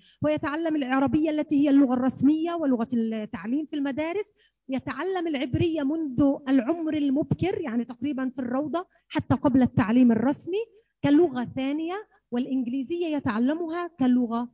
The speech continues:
ثالثة لأنها لغة عالمية وتفتح أبوابًا كثيرة. بس إذا أنا بدي أرتب اللغات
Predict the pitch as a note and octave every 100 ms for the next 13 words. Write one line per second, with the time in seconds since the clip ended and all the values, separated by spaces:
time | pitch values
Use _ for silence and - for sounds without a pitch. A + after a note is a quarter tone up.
0 | _ - C4 B3 G#3+ G3+ C4+ C4+ C4 A#3+
1 | B3 G#3 G3 G#3+ A3+ F4+ E4 B3+ C#4+ -
2 | B3+ A#3+ _ _ - B3 G#3+ B3 A#3 G3
3 | G#3 G3+ A3 - G#3+ F#3 E3 _ _ _
4 | _ _ A#3 - D4+ C4 D#4 D4 A3+ C4+
5 | D4+ D4+ C4+ C4+ C4+ A#3+ D4 G4+